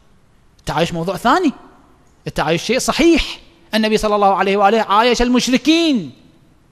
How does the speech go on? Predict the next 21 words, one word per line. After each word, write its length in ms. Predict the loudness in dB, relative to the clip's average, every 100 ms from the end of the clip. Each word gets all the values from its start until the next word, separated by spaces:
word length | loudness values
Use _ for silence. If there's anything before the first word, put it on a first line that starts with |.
| _ _ -18 0
عايش 320 | 2 2 0
أهل 220 | 2 2 2
الكتاب، 800 | 0 2 4 6 6 4 0 -10 -20 -20 _ _ -4
كان 220 | 0 4
يزور 300 | 4 4 2
مرضاهم، 960 | 4 2 4 4 6 6 4 4 0 -10 -20 -8 0
كان 180 | 4
يذهب 320 | 4 6 4 4
إليهم، 320 | 2 2 0
عادي. 340 | 0 0 0 -6 -12 -20 _ _ _ _ _ _ _ _ _ _ -16
أما 200 | -14 -14
أتحد 400 | -14 -12 -12 -12
معك 220 | -12 -12
في 100 | -12
الفكر، 460 | -14 -8 -8 -10 -20 -20 -18
أتحد 320 | -10 -10 -8
معك 200 | -8 -8 -10
في 60 |
الدين، 300 | -8 -4 -4
لا 220 | -4 -8 -8
أبدًا. 220 | -12